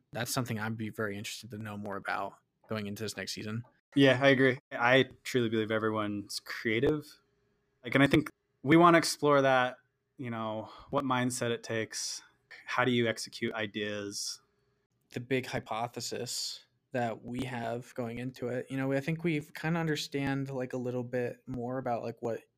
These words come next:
Speaker 1: what your personal style is in design. Um, if you wanna talk about someone that has, like, really good personal style and they've, like, transcended their role, people like working with,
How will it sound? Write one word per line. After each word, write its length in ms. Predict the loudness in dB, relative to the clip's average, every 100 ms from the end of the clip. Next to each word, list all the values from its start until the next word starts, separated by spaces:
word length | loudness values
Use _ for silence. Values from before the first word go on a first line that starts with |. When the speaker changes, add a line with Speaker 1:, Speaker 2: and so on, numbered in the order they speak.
| _
Speaker 1:
what 220 | -6 -4
your 80 | -4
personal 400 | -10 -6 -6 -6
style 340 | -4 -4 -2 -4
is 160 | -4
in 100 | -6
design. 420 | -6 -6 -6 -6 -10 _ -6
Um, 420 | -4 -2 -4 -8 _
if 120 | -8 -2
you 100 | 2
wanna 260 | 2 0 -4
talk 280 | -4 -4 -2
about 280 | -2 -2 -2
someone 320 | -6 -6 -6
that 100 | -8
has, 280 | -8 -8 -8
like, 120 | -10
really 320 | -8 -4 -4 -2
good 200 | -6 -6
personal 320 | -10 -8 -10
style 440 | -8 -6 -4 -6
and 100 | -6
they've, 200 | -8 -8
like, 160 | -8 -10
transcended 760 | -8 -8 -6 -6 -6 -6 -6 -6
their 200 | -10 -8
role, 520 | -12 -10 -8 -8 -10 _
people 120 | -8
like 180 | -8 -8
working 280 | -12 -8 -8
with, 160 | -8